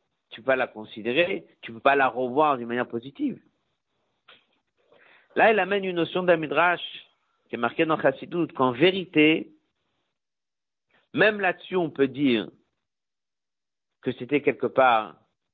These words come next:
projet divin. C'est un sujet très, très compliqué, mais ces deux passages sont toute une autre sikha,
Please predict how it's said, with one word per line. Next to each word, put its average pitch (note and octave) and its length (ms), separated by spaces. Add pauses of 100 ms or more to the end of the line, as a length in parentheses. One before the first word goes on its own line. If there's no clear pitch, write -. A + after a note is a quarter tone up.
(140)
projet B2 400
divin. G2 320 (560)
C'est B2+ 80
un B2+ 60
sujet C3+ 280
très, A#2 540 (720)
très - 160
compliqué, G#2 640 (1160)
mais G3+ 300 (1300)
ces D3 100
deux F#3+ 160
passages E3 520
sont C#3 120
toute D3+ 220
une C#3+ 160
autre B2+ 160
sikha, A#2 520